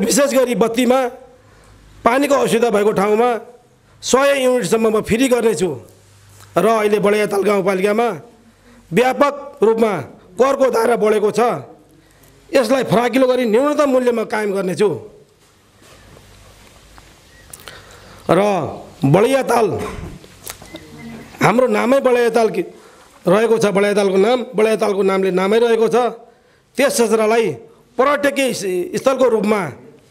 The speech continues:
बलैयाताललाई एकदम सबैको मनमा, मन मनमा छुने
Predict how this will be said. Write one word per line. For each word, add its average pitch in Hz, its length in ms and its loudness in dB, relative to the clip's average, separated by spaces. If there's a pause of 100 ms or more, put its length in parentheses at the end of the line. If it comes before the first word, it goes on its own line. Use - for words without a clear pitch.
(200)
बलैयाताललाई 240 720 2 (440)
एकदम 247 320 2 (560)
सबैको 269 460 2
मनमा, 262 380 2
मन 254 200 2
मनमा 269 320 2
छुने 233 280 2